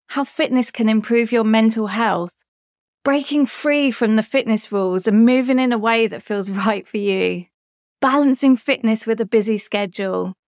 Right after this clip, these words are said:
learning how to tr-, uh, listen to your body and trust yourself,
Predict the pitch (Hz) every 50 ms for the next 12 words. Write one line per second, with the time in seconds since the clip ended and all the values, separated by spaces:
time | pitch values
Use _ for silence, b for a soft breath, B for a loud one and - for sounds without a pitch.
0 | _ _ _ _ _ _ - 226 233 220 233 247 269 262 277 277 262 - - 247
1 | 220 - - - - 294 - 220 208 202 202 226 226 254 269 - - 262 240 226
2 | 226 226 208 180 233 220 214 202 208 190 190 185 175 - - 214 202 190 - -
3 | - 185 185 180 - - 190 147 147 151 196 196